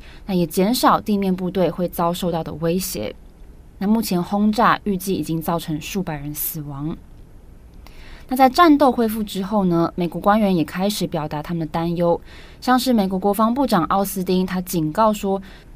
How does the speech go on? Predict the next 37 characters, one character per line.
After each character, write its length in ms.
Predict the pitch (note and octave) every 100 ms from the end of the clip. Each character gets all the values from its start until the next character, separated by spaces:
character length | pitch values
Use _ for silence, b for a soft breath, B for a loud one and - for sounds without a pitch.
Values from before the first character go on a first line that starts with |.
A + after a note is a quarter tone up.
| -
战 200 | - D#4
争 220 | B3 A#3
当 180 | A3+ G#3+
中 220 | G#3 G3+
受 140 | G#3 G3+
到 120 | F#3
最 200 | F3+ A3+
大 160 | G3 F3+
伤 200 | F#3+ F3+
害 160 | F3+
的 120 | E3
人 180 | D3+ C#3+
是 140 | D3+ F#3
平 260 | - D#3+
民， 340 | D#3+ F3 E3+ - B B B
如 140 | - C4+
果 100 | D4+
把 140 | G#3+
平 260 | F#3+ G3 G#3+
民 240 | A3+ A#3
推 220 | A#3 G#3
向 240 | G3 G3+ F#3
敌 180 | F3+ F3+
人， 260 | F#3 F3 - -
那 100 | F#3
怎 140 | -
么 120 | E3+
样 100 | F#3+
的 80 | G#3+
战 260 | F#3 A3+ F#3+
术 220 | F#3+ G3 -
终 180 | F3
究 160 | F3 F3
都 100 | E3
会 120 | E3
失 320 | D#3+ - F#3
败。 240 | F#3 D#3